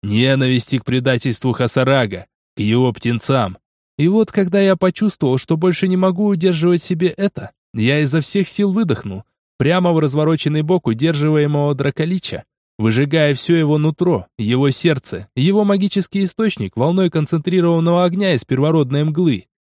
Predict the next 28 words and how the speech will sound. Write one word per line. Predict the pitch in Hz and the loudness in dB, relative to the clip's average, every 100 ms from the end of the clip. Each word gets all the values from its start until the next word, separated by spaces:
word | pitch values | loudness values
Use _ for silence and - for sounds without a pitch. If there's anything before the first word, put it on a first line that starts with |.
| _ - | _ -8
Жуткое | 98 95 139 156 - 110 98 | -6 0 2 2 0 -4 -4
по | 90 113 | -2 -2
своей | - 135 151 | 0 2 2
мощи | 156 180 170 - | 2 0 0 0
магическое | 165 165 180 - 160 - 170 | 0 0 0 -2 -2 0 0
пламя | 160 175 170 165 | 2 0 2 0
древнейшего | 147 160 175 175 - 156 160 | 0 0 2 0 2 2 2
из | 139 | 2
драконов | 160 156 180 170 107 - | 0 0 0 0 -2 0
пожирало | 123 123 139 147 143 | 0 2 2 2 2
некротварь | 147 139 143 - 156 147 | 0 -2 -2 0 0 0
изнутри, | 127 156 143 160 123 - _ _ - | -2 -2 -2 -4 -4 -8 _ _ -6
заставляя | 117 170 208 208 220 202 | -2 0 2 2 2 2
превращаться | 180 185 185 - 185 - 175 | 2 2 2 0 0 0 -2
в | |
тлен | 196 202 | 0 0
все, | 180 - 220 | 0 -2 -2
к | |
чему | - 165 170 | 0 0 0
оно | 165 160 | 0 0
касалось. | 165 - 180 135 101 - _ _ _ _ - | -2 0 0 -2 -6 -14 _ _ _ _ -2
Когда | 120 127 | 0 2
я | 139 135 | 4 4
выпрямился | 156 165 113 104 95 110 | 2 2 0 -2 -4 -8
и | - 120 | -4 -2
нашел | 127 - 151 123 | -2 0 0 0
взглядом | 107 131 127 117 | 0 -2 0 -2
Хасарага, | 127 - 120 135 135 92 | -4 -2 0 0 -2 -8